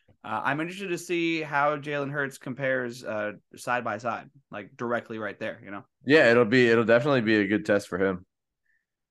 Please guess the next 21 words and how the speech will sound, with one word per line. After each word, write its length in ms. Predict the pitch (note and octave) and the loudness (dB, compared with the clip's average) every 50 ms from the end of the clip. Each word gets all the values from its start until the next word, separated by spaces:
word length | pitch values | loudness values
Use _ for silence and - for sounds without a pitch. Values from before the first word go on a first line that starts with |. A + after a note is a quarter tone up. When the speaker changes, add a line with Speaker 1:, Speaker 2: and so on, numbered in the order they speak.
| _ - | _ -4
Speaker 1:
I'm 220 | - D#3 G3+ A3+ A3+ | -2 0 0 0 0
saying 340 | A#3 A#3 G#3+ G3 F#3 D#3+ | 0 -2 -2 -2 -2 -2
blowout, 540 | B2+ D3 D3+ D3 D3 D3 C#3+ C#3+ C#3+ C3 - - | 0 2 4 6 6 6 6 4 4 2 0 -2
or 140 | A2 B2 A#2+ | -2 -2 -2
not 200 | A#2+ A#2 A2 - | -2 -4 -6 -8
blowout. 260 | G#2 G2 G2 F#2+ F2 | -8 -8 -6 -8 -8
I'm 120 | F2+ A2+ A#2 | -8 -8 -8
saying 260 | - E3+ D3+ C3 A2+ | -4 -4 -4 -4 -4
shootout. 480 | - - - C3 C3 C3 C3 C3+ C3+ - _ _ _ _ _ _ _ _ _ - | -6 -6 -6 -4 -2 -2 -2 -2 -4 -6 _ _ _ _ _ _ _ _ _ -12
I'm, 140 | A2 A2 G#2 - - | -10 -10 -12 -12 -14
like, 320 | G2+ A2 G#2+ G#2+ G#2 G#2+ C3+ | -12 -10 -10 -10 -10 -12 -14
the 100 | A2+ G#2+ | -16 -14
score 320 | - - A#2+ A#2 A2+ A2 | -10 -8 -6 -6 -4 -6
is 80 | G#2+ A#2+ | -8 -8
gonna 160 | B2+ A2+ A2 | -8 -8 -8
be 260 | G#2 G#2+ G#2 G#2 G2+ - _ _ _ _ _ _ | -6 -8 -8 -10 -10 -14 _ _ _ _ _ _
quite 220 | - - A2+ A2 G#2+ | -6 -4 -4 -4 -2
high, 340 | A2+ G#2+ G#2+ G#2+ G#2+ A#2 - | -2 -2 -2 -2 -4 -6 -10
in 120 | G#2 G#2+ | -12 -10
my 180 | G#2+ G#2+ G#2 G#2+ | -8 -8 -8 -8
opinion. 420 | G#2 - A#2+ A2 A2 G#2+ G#2+ A2+ | -8 -10 -10 -10 -10 -12 -12 -16